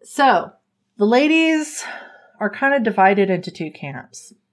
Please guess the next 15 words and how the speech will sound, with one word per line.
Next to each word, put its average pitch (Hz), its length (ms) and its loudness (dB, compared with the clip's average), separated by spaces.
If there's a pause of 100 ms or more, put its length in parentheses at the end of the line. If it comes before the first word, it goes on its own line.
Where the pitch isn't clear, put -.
(240)
About 196 320 2
half 240 260 2
of 262 100 0
the 247 100 2
ladies 233 420 0
staying 208 320 -4
in 196 120 -4
Spindle 190 440 -6
Cove 185 640 -4 (440)
really 208 420 0
don't 175 220 -2
like 165 220 -6
the 165 120 -6
idea 147 400 -2
of 151 320 -6